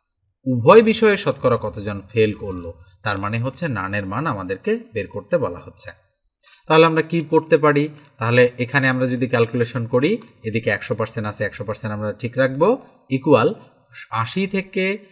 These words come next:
সরি, সত্তর থেকে যদি ষাট বাদ দেই থাকে হচ্ছে দশ, তার মানে প্লাস টেন, আশি আর দশ কত? নব্বই,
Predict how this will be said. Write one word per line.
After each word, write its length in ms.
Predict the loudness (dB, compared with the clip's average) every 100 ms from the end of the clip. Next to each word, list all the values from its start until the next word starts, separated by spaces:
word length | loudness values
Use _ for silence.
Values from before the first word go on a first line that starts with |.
| _
সরি, 260 | 0 0 0 -4
সত্তর 360 | 2 2 2
থেকে 280 | -4 -4 -2
যদি 200 | 0 0
ষাট 220 | 2 0
বাদ 240 | 2 0 2
দেই 140 | 2
থাকে 260 | 0 -2 -2
হচ্ছে 220 | -2 -2
দশ, 380 | 2 2 0 -2
তার 120 | -4
মানে 140 | -4
প্লাস 360 | -4 -4 -6 0
টেন, 260 | 2 2 0 -8 -20 -6
আশি 340 | -4 -2 0
আর 100 | 0
দশ 260 | 0 -2 -2
কত? 140 | -4 -2
নব্বই, 460 | -4 -6 -8 -10